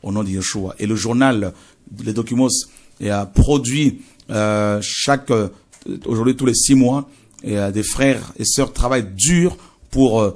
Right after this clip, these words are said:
n'est-ce pas, euh, euh, pour, euh, sortir ce, ce, ce journal, et tout est gratuit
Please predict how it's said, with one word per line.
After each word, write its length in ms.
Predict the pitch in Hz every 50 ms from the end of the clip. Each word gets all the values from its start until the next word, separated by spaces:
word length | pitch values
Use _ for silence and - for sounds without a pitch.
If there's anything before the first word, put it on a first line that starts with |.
| - _ _ - _ - 139
n'est-ce 600 | 123 120 117 - - - - 127 120 120 117 117
pas, 280 | - 139 139 123 104 - - _ _ _ -
euh, 200 | 107 104 101 101 - -
euh, 440 | 117 - - - - - - - - - - _ _ _ _ _ _ - - _ _ _ _ _ - - - -
pour, 200 | - 117 107 110
euh, 380 | 110 107 107 107 - - - -
sortir 520 | 120 - - 156 - - - 151 160 147 -
ce, 180 | 123 120 113
ce, 200 | 107 - - 113
ce 180 | 101 - - 117
journal, 420 | 101 107 113 127 139 135 110 90 - - - - - - - _
et 320 | 107 110 113 117 117 - _ _
tout 240 | - 127 - - 113
est 40 |
gratuit 500 | 104 - 117 - 101 - - 101 - -